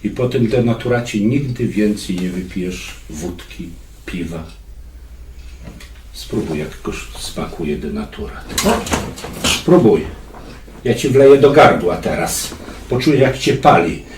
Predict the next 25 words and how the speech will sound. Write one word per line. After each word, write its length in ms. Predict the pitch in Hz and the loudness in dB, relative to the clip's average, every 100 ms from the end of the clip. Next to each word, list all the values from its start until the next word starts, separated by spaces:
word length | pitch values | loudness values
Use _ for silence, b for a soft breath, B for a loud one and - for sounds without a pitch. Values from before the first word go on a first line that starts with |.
| - | 0
I 120 | 110 | 2
kiedykolwiek 640 | 151 135 131 156 135 139 | 6 6 6 4 4 4
wypijesz 460 | 135 143 170 151 123 | 2 0 6 6 8
wódkę, 480 | 123 185 180 - 98 B B | 8 6 6 2 0 B B
automatycznie 720 | 123 127 139 143 160 - 156 | 2 4 6 6 6 4 2
poczujesz, 480 | 139 147 165 151 127 | 2 2 6 6 6
jak 160 | 143 - | 2 4
pali, 300 | 147 139 135 | 6 8 6
jak 220 | 123 123 | 4 4
ojca 340 | 107 90 107 | 2 4 -2
pali 420 | - 107 95 95 | 0 2 2 0
ci. 200 | - 107 - B B | -6 -10 -12 B B
Wszystkie 520 | - 175 165 - 165 | 0 4 4 4 4
palą 300 | 156 147 143 | 6 6 6
wnętrzności, 760 | 135 147 147 - 151 - - 117 | 4 2 2 2 2 2 0 0
brzuch 320 | 98 185 180 | 6 6 6
się 160 | - 104 | 4 2
pali, 420 | - 90 73 69 - B B B | 2 0 0 -4 -12 B B B
klatka 440 | 160 185 - 123 | 8 8 8 6
piersiowa 540 | - - - 113 92 90 | 4 2 2 0 2 0
się 180 | - 95 | 0 -2
pali. 400 | 90 73 71 - 82 82 - 76 - - - - - - - - - - - B B B - | -2 -2 -2 -6 -10 -12 -4 -4 -4 -10 -20 -20 -20 -20 -20 -20 -20 -20 -20 B B B 0
Napij 320 | - - 107 | 6 6 6
się 300 | 92 101 92 - - | 2 2 2 0 -4
denaturatu. 720 | 95 113 - - - 92 - | 2 6 6 4 4 4 2